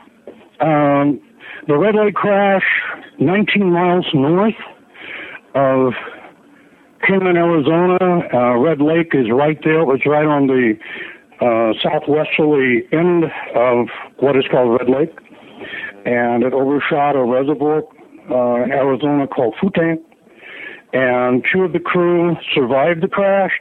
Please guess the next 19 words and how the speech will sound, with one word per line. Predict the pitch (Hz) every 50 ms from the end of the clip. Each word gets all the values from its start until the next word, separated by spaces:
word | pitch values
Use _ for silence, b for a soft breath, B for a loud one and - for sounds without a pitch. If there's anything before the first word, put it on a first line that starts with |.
| -
Two, | - 196 196 190 - -
well, | 139 143 - 240 - -
four | 269 294 302
of | 285 233
the | 226 214
crew | - - 208 170 -
survived. | - - 131 143 131 113 110 110 127 139 - - - - _ _ B B B B B B B B B B B B B B B B - - -
Two | 269 285 262
were | 240 220 185 -
severely | 208 165 170 190 190 175 165 156 156
injured, | 165 175 156 170 160 160 -
taken | - 180 175 - 170
to | 156 147
Nellis, | 143 147 143 143 147 147 135 - -
and | 131 120 113
died, | 110 113 117 127 120 110 107 113 - - B B B B B B B B - -
or | 147 143 151 151
at | - -
least | 135 143 170 190 180 175 -